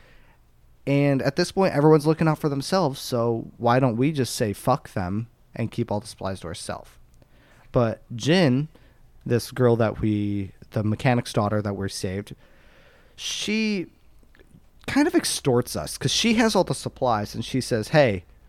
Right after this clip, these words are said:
I'm just gonna leave with the truck if you don't help these people out." And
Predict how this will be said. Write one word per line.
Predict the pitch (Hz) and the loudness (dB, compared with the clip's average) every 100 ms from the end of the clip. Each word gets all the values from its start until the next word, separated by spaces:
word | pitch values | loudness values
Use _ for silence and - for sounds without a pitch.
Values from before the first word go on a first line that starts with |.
| - - - | -20 -20 -4
I'm | 123 - | 0 2
just | 254 | 2
gonna | 180 131 | 4 4
leave | 127 123 | 4 2
with | 117 | -2
the | 104 | -4
truck | - - 147 113 - | -6 0 2 0 -6
if | - | -2
you | 127 120 | 2 4
don't | 110 | 2
help | 104 104 - | 0 -4 -6
these | 90 | -10
people | - 123 101 80 | -4 -4 -4 -8
out." | - - - - _ _ _ _ _ _ - _ | -10 -14 -20 -20 _ _ _ _ _ _ -20 _
And | 110 117 123 123 123 120 - | -6 -2 0 0 0 -2 -4